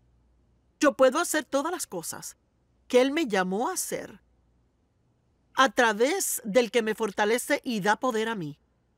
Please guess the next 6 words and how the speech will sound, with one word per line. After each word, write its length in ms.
para 240
cumplir 420
su 240
propósito. 640
Yo 200
soy 200